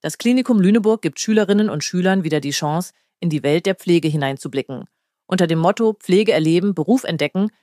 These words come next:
findet am Mittwoch, den vierten Juni, von siebzehn bis neunzehn Uhr der sogenannte Schichtwechsel statt. Jugendliche ab der achten Klasse können dann, ausgestattet mit Kasach und Namensschild,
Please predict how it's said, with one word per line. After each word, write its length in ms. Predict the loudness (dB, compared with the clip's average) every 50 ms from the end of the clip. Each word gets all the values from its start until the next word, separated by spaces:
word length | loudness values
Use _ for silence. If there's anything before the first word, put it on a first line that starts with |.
| _ _ _
findet 220 | 0 0 2 0
am 160 | 0 -2 -2 -2
Mittwoch, 440 | -2 -2 -2 -2 -2 -2 -2 -4 _ _ -12
den 100 | -10 -8
vierten 280 | -4 -2 -2 0 0
Juni, 380 | 0 0 2 2 2 2 2 0 -4 _ _ _ _ 0
von 160 | 0 2 2
siebzehn 340 | 0 -2 -2 -2 -2 -2 -2
bis 140 | -2 -4
neunzehn 360 | -4 -4 -4 -4 -6 -8 -8 -4
Uhr 200 | -2 0 0 0
der 160 | 0 -2 -2
sogenannte 500 | -2 -2 -2 -2 -4 -4 -4 -4 -6 -4
Schichtwechsel 600 | -2 -2 -2 -2 -2 -4 -8 -8 -6 -6 -8 -6 -4
statt. 320 | -2 -2 -4 -4 -4 -10 _ _ _ _ _ _ _ _
Jugendliche 460 | 0 2 2 2 2 0 -2 -4 -4
ab 100 | -6 -6
der 140 | -4 -4 -4
achten 240 | -4 -4 -6 -8 -6
Klasse 320 | -4 -4 -4 -2 -4 -6
können 300 | -4 -4 -4 -4 -2 0
dann, 260 | 2 2 2 2 -2 -6 _ _ _ _ -4
ausgestattet 600 | -4 -4 -4 -6 -6 -4 -4 -2 -2 -4 -4 -6
mit 180 | -8 -8 -4
Kasach 380 | -2 0 0 0 0 -2 -2 -4
und 160 | -8 -6 -4
Namensschild, 600 | -2 0 0 0 -2 -2 0 0 2 0 0 -2